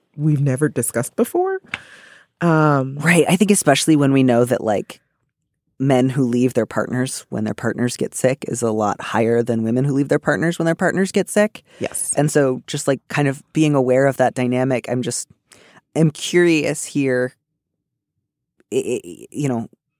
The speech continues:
Speaker 2: yeah, like you say, it, it's, it's one thing to say, like, Man, we've had, like, thirty plus years of a, what sounded like a solid marriage with an active sex life.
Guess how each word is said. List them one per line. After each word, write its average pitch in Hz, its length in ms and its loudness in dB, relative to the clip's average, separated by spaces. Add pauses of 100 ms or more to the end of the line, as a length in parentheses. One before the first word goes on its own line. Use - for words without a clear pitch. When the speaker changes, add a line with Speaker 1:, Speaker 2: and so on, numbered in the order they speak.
(280)
Speaker 2:
yeah, 151 280 2
like 151 200 2
you 175 60 0
say, 151 260 2
it, 139 140 0
it's, 151 240 -6
it's 151 220 -6
one 160 220 0
thing 151 180 -2
to 139 60 -6
say, 135 200 -2
like, 120 280 0 (340)
Man, 180 200 -6
we've 175 140 0
had, 165 160 -8
like, 143 180 -4 (800)
thirty 175 320 4
plus - 380 -6
years 151 280 0
of 117 140 -2
a, 117 140 2
what 131 200 -2
sounded 147 280 2
like 131 160 2
a 123 80 0
solid 131 360 2
marriage 127 300 0
with 120 140 -4
an 123 80 -4
active 123 320 -6
sex - 280 -4
life. 120 320 -2